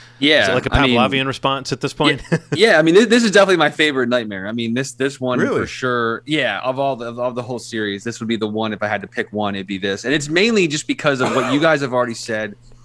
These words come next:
Speaker 1: the idea that you get, like, a really strong, great female lead, and you get, you know, we get, not to get ahead, but, like, you know, you get Heather Langenkamp back, and you get this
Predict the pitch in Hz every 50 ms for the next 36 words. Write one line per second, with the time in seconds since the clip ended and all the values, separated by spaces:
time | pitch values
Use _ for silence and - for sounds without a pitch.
0 | - - - - _ 120 123 127 127 117 127 127 127 127 120 117 113 127 117 107
1 | 110 104 101 104 113 117 117 117 - - - 120 117 117 117 113 113 113 101 101
2 | 113 117 113 113 - 117 113 113 110 110 110 107 107 104 101 107 110 110 110 110
3 | 110 107 - - _ _ _ _ _ _ 117 120 123 120 123 123 123 - 131 120
4 | 110 101 98 95 95 113 113 127 127 120 - _ _ _ - 127 131 131 135 127
5 | 131 123 123 123 147 143 139 135 123 131 - - _ _ - 120 127 123 123 123
6 | 127 120 117 120 123 117 127 123 - - - 131 120 120 110 113 120 123 117 -
7 | 131 123 120 - 123 120 117 117 117 117 - - _ _ _ _ _ _ - 120
8 | 120 123 117 120 123 - 120 113 -